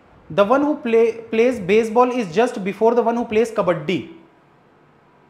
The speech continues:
तो baseball वाला कबड्डी के just ऊपर है, यहाँ पर लिख लेते हैं भाई, baseball वाला कबड्डी के just ऊपर है। ये हो गया कबड्डी, कबड्डी, कबड्डी, कबड्डी, कबड्डी।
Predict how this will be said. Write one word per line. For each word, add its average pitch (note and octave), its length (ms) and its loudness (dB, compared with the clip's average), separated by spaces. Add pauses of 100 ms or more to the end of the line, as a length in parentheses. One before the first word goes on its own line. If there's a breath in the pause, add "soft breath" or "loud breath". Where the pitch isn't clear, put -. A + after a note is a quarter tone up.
(840)
तो F3+ 40 -6
baseball A3+ 480 2
वाला B3+ 180 6
कबड्डी G#3+ 420 0
के B3+ 80 -2
just A3 260 0
ऊपर A3 220 0
है, A3 80 -2
यहाँ A3+ 140 0
पर A3+ 100 -2
लिख G#3 160 -4
लेते A3 260 -4
हैं A3 80 -4
भाई, A#3 120 -6
baseball F#3+ 580 0
वाला F#3 320 2 (140)
कबड्डी E3 440 -4
के A#3+ 120 -8
just F3+ 320 -8
ऊपर B2+ 260 -8
है। B2 60 -8
ये C#3+ 140 -8
हो D#3 140 -10
गया E3 180 -8 (140)
कबड्डी, C#3+ 720 -8 (300)
कबड्डी, B2+ 720 -16 (180)
कबड्डी, A#2 720 -18 (920)
कबड्डी, A#2 520 -18
कबड्डी। A#2 1160 -20